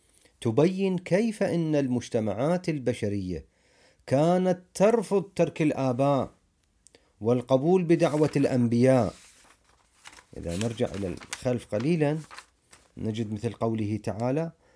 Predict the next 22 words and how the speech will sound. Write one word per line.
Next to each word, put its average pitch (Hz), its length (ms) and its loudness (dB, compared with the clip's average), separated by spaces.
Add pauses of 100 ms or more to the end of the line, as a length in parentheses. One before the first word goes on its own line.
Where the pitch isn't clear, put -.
(180)
"قالوا 113 380 4
بل 110 300 2
نتبع 180 580 2
ما 156 480 2
ألفينا 139 680 2
عليه 127 600 0
آباءنا 113 840 0 (840)
أولو 107 440 4
كان 135 360 0
آباؤهم 165 960 2
لا 160 220 2
يعقلون 151 720 0
شيئا 147 320 -2
ولا 135 680 0
يهتدون". 139 720 0 (720)
فمثل 104 720 -4
هذه 101 400 -4
الآيات 98 420 -4
كثيرة 139 540 -2 (500)
تتحدث 131 600 -2
عن 135 140 -2
ماذا؟ 139 480 0